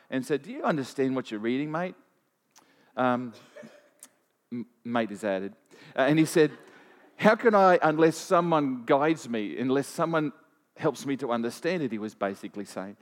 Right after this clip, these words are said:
And he asked Philip to come up and sit with him. Next, uh, verse, let's skip through the, the verse thirty-five. Um, that'd be great, guys. Thank you. Then Philip opened his mouth, um,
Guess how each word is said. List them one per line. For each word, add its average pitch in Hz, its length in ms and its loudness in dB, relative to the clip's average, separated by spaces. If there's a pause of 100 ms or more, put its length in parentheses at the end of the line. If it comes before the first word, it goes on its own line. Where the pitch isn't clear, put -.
(260)
And 147 140 -4
he 143 80 0
asked 135 340 -2 (300)
Philip 123 260 -2
to - 100 -12
come 117 200 -6
up 107 100 -10
and 117 100 -10
sit - 200 -6
with 113 160 -8
him. 98 160 -8 (280)
Next, 175 360 -6
uh, 123 100 4
verse, 139 380 -4
let's 170 140 -6
skip - 220 -8
through 143 200 -6
the, 123 100 -4
the 113 220 -14
verse 123 200 -8
thirty-five. 151 880 0 (920)
Um, 104 340 -8 (720)
that'd 104 160 -8
be 92 80 -14
great, 95 300 -6
guys. 139 420 -10 (840)
Thank 113 240 -6
you. 170 200 -10 (1300)
Then 190 200 2
Philip 202 400 4
opened 185 320 4
his 147 200 0
mouth, 156 640 -2 (760)
um, 113 1080 -2